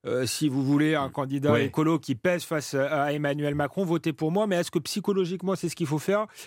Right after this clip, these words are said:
Speaker 1: face à un corps é-, électoral qui m'a l'air, euh, très déterminé, euh,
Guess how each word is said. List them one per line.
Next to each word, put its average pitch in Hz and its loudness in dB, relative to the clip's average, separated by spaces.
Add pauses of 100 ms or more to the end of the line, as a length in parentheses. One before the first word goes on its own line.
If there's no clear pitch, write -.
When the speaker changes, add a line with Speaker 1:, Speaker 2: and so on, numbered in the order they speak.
(140)
Speaker 1:
face 190 -2
à 175 0
un 170 -2
corps 165 0
é-, 165 -2
électoral 165 0
qui - -6
m'a 151 2
l'air, 156 0
euh, 139 -2 (340)
très 185 0
déterminé, 165 -4
euh, 196 0